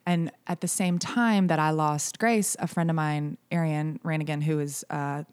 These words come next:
the, the charge nurse on the pediatric unit at M U S C, who I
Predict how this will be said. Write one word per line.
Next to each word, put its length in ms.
the, 180
the 80
charge 300
nurse 160
on 80
the 60
pediatric 480
unit 180
at 80
M 80
U 80
S 120
C, 160
who 220
I 60